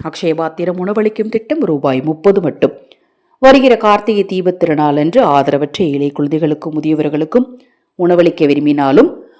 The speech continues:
உங்கள் வீட்டு குழந்தைகளின் பிறந்த நாள், திருமண நாள் மற்றும் சிறப்பு வைபவ நாட்கள்ல ஆதரவற்றவர்களுக்கு உணவளிக்க விரும்பினாலும்,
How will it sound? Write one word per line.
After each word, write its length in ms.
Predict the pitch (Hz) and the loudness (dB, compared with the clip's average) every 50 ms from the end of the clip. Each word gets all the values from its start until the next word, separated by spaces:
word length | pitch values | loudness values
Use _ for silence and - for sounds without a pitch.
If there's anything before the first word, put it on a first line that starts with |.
| _ _ | _ _
உங்கள் 300 | - 302 320 320 339 320 | 4 6 6 6 6 6
வீட்டு 260 | 285 302 311 302 330 | 4 2 0 -2 -2
குழந்தைகளின் 540 | 311 277 262 254 262 277 269 254 247 240 240 | 0 2 2 4 4 2 2 2 0 0 0
பிறந்த 260 | - 262 262 285 302 | 0 0 2 2 0
நாள், 280 | 277 247 226 208 202 208 | 0 0 2 0 0 2
திருமண 280 | - 247 247 247 240 220 | 0 0 2 2 -2 0
நாள் 180 | 196 190 190 | 0 -2 -2
மற்றும் 240 | 180 160 160 - 151 | -2 -4 -4 -4 -4
சிறப்பு 460 | 151 - - 240 254 285 285 - 277 | -4 -2 -2 0 0 -2 -2 -2 0
வைபவ 380 | 196 151 156 185 190 208 208 202 | 2 2 2 2 2 2 2 2
நாட்கள்ல 440 | 190 185 185 185 - - 220 226 302 | 2 0 0 -2 0 -2 0 0 2
ஆதரவற்றவர்களுக்கு 1000 | 240 170 147 147 156 160 160 165 165 - 170 170 156 156 156 156 151 - 151 135 | 2 0 0 0 -2 -2 -4 -4 -4 -4 -4 -4 -4 -4 -6 -6 -6 -6 -6 -6
உணவளிக்க 380 | 139 147 156 151 143 - 143 | -4 -4 -4 -4 -6 -6 -8
விரும்பினாலும், 580 | 135 151 139 147 143 135 139 135 139 165 160 | -8 -6 -4 -2 -2 0 0 2 2 2 2